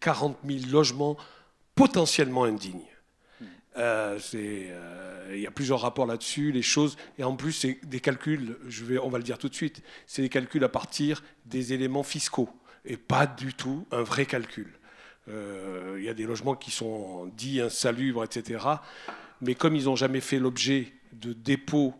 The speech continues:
de permis de construire à Marseille, ça arrive, et donc ils sont toujours insalubres. Donc je voudrais préciser, et sur ces quarante mille, il faut quand même aussi préciser que les réhabilitations, il y en a extrêmement peu, c'est quelques centaines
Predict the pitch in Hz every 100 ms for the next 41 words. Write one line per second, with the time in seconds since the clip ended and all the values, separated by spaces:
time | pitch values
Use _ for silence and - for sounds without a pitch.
0 | - 110 107 117 110 107 - 127 135 -
1 | 120 - 120 110 101 - 160 175 107 95
2 | 147 185 - - - - - 120 135 175
3 | 156 127 156 190 226 - - - - 220
4 | 175 117 - - - - - - 135 139
5 | 143 151 151 160 - 143 165 220 151 -
6 | 151 180 175 151 151 170 220 196 - -
7 | - - 151 160 165 - 190 196 - 143
8 | 143 127 156 202 - - - 151 139 143
9 | 131 185 165 156 143 139 - 165 180 -
10 | _ _ _ _ _ _ - 123 156 -
11 | - 285 262 - - 170 160 147 139 -
12 | 139 - - - 117 - 196 185 165 160
13 | 143 - 120 175